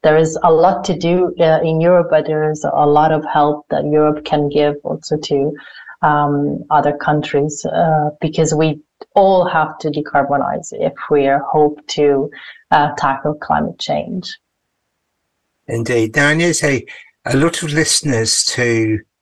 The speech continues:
Speaker 2: Frankly Speaking are people in business or around business who probably aren't dealing with taxation and, uh, payments, uh, revenue payments at borders and,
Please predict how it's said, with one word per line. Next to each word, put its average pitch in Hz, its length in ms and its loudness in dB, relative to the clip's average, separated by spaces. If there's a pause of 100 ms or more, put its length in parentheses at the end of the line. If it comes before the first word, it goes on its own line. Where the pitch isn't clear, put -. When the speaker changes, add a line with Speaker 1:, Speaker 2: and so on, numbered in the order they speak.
(300)
Speaker 2:
Frankly 117 300 -2
Speaking 110 680 -2
are 107 240 -2
people 117 440 -4
in 113 180 0
business 120 500 -2
or 107 180 -2
around 113 220 -2
business 113 480 -4
who 117 340 2 (540)
probably 135 560 0
aren't 120 240 -2
dealing 117 440 0
with 113 440 0
taxation 107 880 -4
and, 107 400 -8 (1120)
uh, 107 340 -2 (160)
payments, 113 760 0
uh, 110 240 2
revenue 107 340 -2
payments 117 480 -2
at 113 120 -6
borders 110 520 -4
and, 107 240 -6